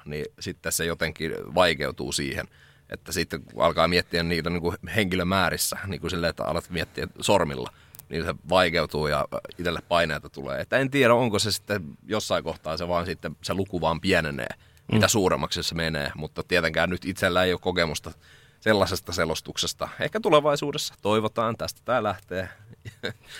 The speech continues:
Speaker 1: Itse vasta nuori tekijä, niin tota.
Speaker 2: Kyllä, näin se menee. Mika Poutala on tosiaan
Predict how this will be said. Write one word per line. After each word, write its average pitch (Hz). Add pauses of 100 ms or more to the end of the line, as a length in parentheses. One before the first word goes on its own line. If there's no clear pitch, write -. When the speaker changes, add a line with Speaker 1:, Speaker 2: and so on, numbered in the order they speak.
(140)
Speaker 1:
Itse 95
vasta 101
nuori 95
tekijä, 85
niin 82 (120)
tota. - (600)
Speaker 2:
Kyllä, 110 (300)
näin 120
se 113
menee. 123 (600)
Mika 156
Poutala 135
on 127
tosiaan 117